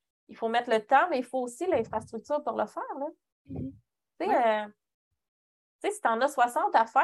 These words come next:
Speaker 1: c'est pas comme si t'en as un, là. Il faut que tu
Speaker 2: Mhm.
Speaker 1: sois placé, il faut que tu sois installé, puis après, là, ben, il faut que tu les gardes comme il faut parce que tu veux pas les perdre.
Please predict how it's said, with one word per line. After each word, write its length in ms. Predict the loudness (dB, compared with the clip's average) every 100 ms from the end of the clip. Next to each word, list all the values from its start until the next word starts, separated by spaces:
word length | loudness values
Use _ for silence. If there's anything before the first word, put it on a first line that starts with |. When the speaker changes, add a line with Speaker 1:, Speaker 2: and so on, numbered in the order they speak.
| 2
Speaker 1:
c'est 120 | -2 -2
pas 140 | -2
comme 180 | -2 -6
si 100 | -4
t'en 220 | -2 2
as 160 | 2 2
un, 260 | -4 -2 -4
là. 180 | -6 -6
Il 100 | -12
faut 180 | -2 -2
que 80 | -2
tu 60 |
Speaker 2:
Mhm. 80 | -6
Speaker 1:
sois 440 | -8 2 6 6 4 -6 -20 _ _ _ _
placé, 500 | -4 -4 -6 -6 -6
il 40 | -6
faut 100 | -10
que 60 |
tu 80 | -8
sois 180 | -2 -2
installé, 420 | 0 2 2 2 -4
puis 80 | 4
après, 300 | 4 4 -6
là, 180 | -2 -2 -4 _ _ _ _ _
ben, 60 | -4
il 100 | -2
faut 160 | 0
que 120 | -2 -2
tu 120 | -2
les 180 | -2 0
gardes 400 | 2 2 2 -6
comme 220 | -6 -6
il 100 | -10
faut 200 | -6 -6
parce 200 | -4 -6
que 80 | -10
tu 200 | -10 -12
veux 100 | -4
pas 140 | -4
les 100 | -4
perdre. 380 | -4 -4 -4